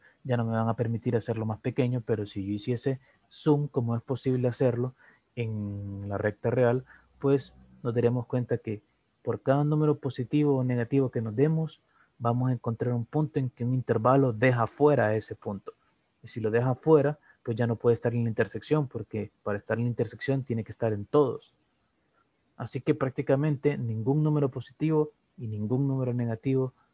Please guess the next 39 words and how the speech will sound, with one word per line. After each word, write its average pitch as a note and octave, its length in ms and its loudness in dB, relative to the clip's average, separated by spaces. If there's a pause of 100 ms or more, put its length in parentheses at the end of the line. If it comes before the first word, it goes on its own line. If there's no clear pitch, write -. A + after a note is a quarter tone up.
(120)
puede A#2 260 4
quedar A#2 240 2
en A2+ 60 -2
la A#2 80 -2
intersección, A2 600 -8 (680)
porque - 240 -14
lo A2 80 -4
po-, A2+ 220 -2 (100)
va A#2 80 2
a A#2+ 60 4
llegar C3+ 180 4
un C3+ 120 -2
punto D#3 260 -4
en C3+ 80 0
el B2 80 -2
que - 80 -2
van B2+ 160 2
a A#2 60 -4
quedar A#2 240 0
fuera. C3 300 2 (840)
El A#2 160 -8
único C3 280 -4
que - 160 -10
siempre C#3 360 0
va C3 80 0
a B2 40 -2
estar B2+ 200 0
ahí C#3+ 260 0 (400)
es - 140 -20
cero. - 240 -4 (720)
Entonces, A#2 320 -10
por A#2 180 -2
eso A#2+ 140 -2
esta C3 180 -8
intersección B2 680 -6 (580)
es A2 400 -6
igual G#2+ 240 -8
a G2 60 -8
cero. C3 320 -4